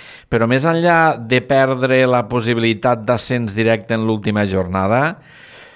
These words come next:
suposo que abans de començar haguéssiu firmat fer una temporada com la que heu fet, no?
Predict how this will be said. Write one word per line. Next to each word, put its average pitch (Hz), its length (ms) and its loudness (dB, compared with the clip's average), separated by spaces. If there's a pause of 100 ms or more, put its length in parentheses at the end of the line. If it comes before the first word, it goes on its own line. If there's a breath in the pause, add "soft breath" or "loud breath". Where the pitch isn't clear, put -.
(440 loud breath)
suposo 120 800 0
que 120 1040 2
abans 117 380 0
de 127 80 2
començar 117 880 0
haguéssiu 147 480 0
firmat 113 640 -2
fer 147 240 -2
una 135 240 0
temporada 110 720 0
com 143 160 -4
la 160 100 0
que 110 120 -6
heu 98 100 -6
fet, 120 240 -6
no? 101 220 -10